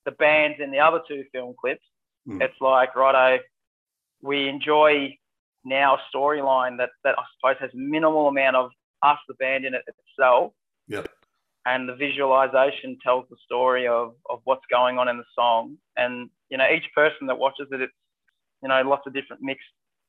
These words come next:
Speaker 1: um, opinions of what they take out of it. There's been no negative stuff, which is really cool.
Speaker 2: Hmm.
Speaker 1: Um,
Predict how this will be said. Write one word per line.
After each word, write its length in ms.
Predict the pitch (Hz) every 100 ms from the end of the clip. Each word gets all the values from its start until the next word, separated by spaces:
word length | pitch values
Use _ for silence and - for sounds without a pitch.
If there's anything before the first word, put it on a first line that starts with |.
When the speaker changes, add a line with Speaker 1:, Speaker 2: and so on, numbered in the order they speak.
| _
Speaker 1:
um, 300 | 127 127 120
opinions 480 | 120 - 139 135 131
of 320 | 127 127 127 123 _ _
what 160 | 131 -
they 160 | 127 -
take 220 | 123 127
out 180 | 131 139
of 80 | 127
it. 60 | 113
There's 140 | 127 123
been 200 | 135 131
no 240 | 135 147 143
negative 420 | 135 143 143 135 _
stuff, 200 | 127 131
which 160 | - 131
is 60 | -
really 200 | 131 135 -
cool. 300 | 156 185 - _ 113
Speaker 2:
Hmm. 180 | 104 - 120
Speaker 1:
Um, 420 | 123 123 123